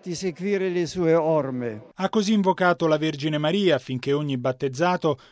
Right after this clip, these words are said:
Speaker 2: possa sentire di essere chiamato ad annunciare a tutti l'amore di Dio con la testimonianza della propria vita e si moltiplichino così i missionari del Vangelo.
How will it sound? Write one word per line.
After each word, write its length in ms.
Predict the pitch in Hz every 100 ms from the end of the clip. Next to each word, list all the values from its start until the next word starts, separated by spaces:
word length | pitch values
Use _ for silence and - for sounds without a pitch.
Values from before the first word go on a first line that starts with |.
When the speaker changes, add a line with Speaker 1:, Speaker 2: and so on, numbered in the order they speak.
| _
Speaker 2:
possa 260 | 180 202
sentire 460 | 190 208 - 233 202
di 100 | 185
essere 320 | 190 - 175
chiamato 380 | 165 170 175 170
ad 100 | 165
annunciare 480 | 160 160 - 165 160
a 60 |
tutti 340 | - 180 - 165
l'amore 340 | 156 156 151
di 160 | 151 160
Dio 300 | 202 185 135
con 140 | 131
la 80 | 120
testimonianza 760 | 131 120 135 131 135 143 127 139
della 220 | 131 131
propria 340 | 139 127 147
vita 380 | 165 185 - 131 - _
e 100 | 160
si 140 | - 202
moltiplichino 880 | 202 - 233 175 147 127 143 135
così 380 | 120 139 127 196
i 40 | 190
missionari 560 | 190 - 196 123 123
del 160 | 139 147
Vangelo. 640 | 160 156 123 98 101